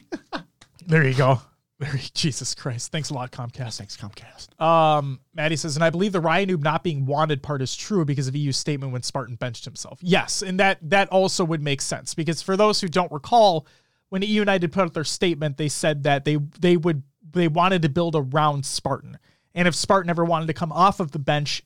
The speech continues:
Speaker 2: he could do so. Like, it, it's, it's, it's of his own decision to do so. And they would obviously want him back.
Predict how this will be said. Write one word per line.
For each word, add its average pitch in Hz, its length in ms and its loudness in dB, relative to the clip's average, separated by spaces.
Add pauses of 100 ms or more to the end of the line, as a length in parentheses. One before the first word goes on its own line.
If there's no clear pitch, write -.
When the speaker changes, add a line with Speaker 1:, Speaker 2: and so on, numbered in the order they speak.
Speaker 2:
he 208 200 0
could 170 180 0
do 175 180 2
so. - 300 -6 (580)
Like, 151 160 -4
it, 156 100 -2
it's, 160 300 2
it's, 165 480 -2
it's 170 300 -6
of 190 180 4
his 190 240 4
own 185 200 4
decision 156 480 -2
to 143 100 -8
do 135 240 -4
so. - 320 -10 (600)
And 156 180 0
they 165 100 6
would 160 160 4
obviously 151 400 2
want 135 260 -2
him 123 200 -4
back. - 340 -10